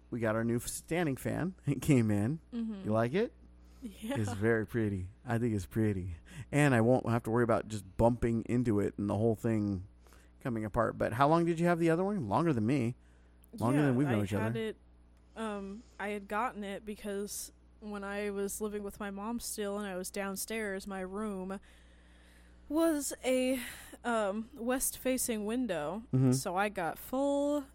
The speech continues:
Speaker 2: afternoon sun
Speaker 1: Mm.
Speaker 2: at the hottest part of the day. And I only had one,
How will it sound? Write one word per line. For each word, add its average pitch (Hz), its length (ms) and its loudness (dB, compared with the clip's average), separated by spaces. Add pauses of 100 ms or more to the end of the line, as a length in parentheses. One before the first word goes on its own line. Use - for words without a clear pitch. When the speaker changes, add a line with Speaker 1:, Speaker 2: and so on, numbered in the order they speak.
(440)
Speaker 2:
afternoon 214 580 -2
sun 170 640 -6
Speaker 1:
Mm. 113 380 4
Speaker 2:
at - 100 -8
the - 80 -16
hottest 226 420 -2
part 220 180 -2
of 220 60 -4
the 226 80 -4
day. 175 460 -6 (480)
And 170 160 -6
I 175 100 -6
only 180 160 -6
had 170 480 -4 (180)
one, 214 640 -2